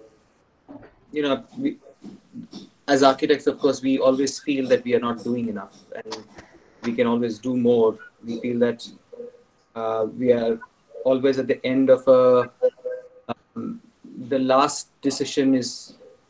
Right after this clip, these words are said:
is taken by us. You know, the, what kind of building, who will build, where they will build, how much they will build, all gets decided even before we are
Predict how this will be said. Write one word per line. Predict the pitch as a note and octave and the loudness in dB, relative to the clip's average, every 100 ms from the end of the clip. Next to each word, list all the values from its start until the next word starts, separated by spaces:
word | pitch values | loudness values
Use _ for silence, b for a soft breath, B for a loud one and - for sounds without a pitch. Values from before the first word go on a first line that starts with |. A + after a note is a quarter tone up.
| - | -8
is | B2 A#2+ | -8 -8
taken | - A#2+ A#2 A#2+ | -8 -8 -4 -2
by | A2+ A2 | 0 0
us. | G2+ - | -2 -4
You | A2 | -6
know, | A2 | -6
the, | G2+ A2 G#2 - - | 0 0 0 -6 -14
what | A2 A#2 B2 | -2 0 0
kind | B2 C3 C3 | -2 2 2
of | A#2+ | 2
building, | C3 B2+ A#2+ B2+ B2 A#2+ A#2+ b b _ | 0 0 -2 -2 -2 -6 -8 b b _
who | - C#3 | -2 2
will | C3 C3 | 2 0
build, | A#2+ B2+ B2+ A#2 | 0 0 0 2
where | A2+ B2+ B2+ | 4 6 6
they | B2 | 2
will | B2 B2 | 2 -2
build, | A2+ A#2+ A#2+ A#2+ A#2 _ _ - | 0 0 2 -2 -4 _ _ -6
how | B2 | 0
much | B2 C3+ - | 2 0 0
they | A#2+ C3 | -2 0
will | A#2+ A#2+ | -2 -2
build, | B2 A#2+ A#2 | 0 0 2
all | B2 C#3 | 4 4
gets | C3 C3 | 2 -2
decided | - A#2+ C3 B2 B2 A#2+ | -4 -4 0 0 0 -2
even | A#2+ B2 | 0 -2
before | A2+ A#2 B2 A#2 | -4 0 0 2
we | A#2 | 0
are | A2+ A2 | -2 -2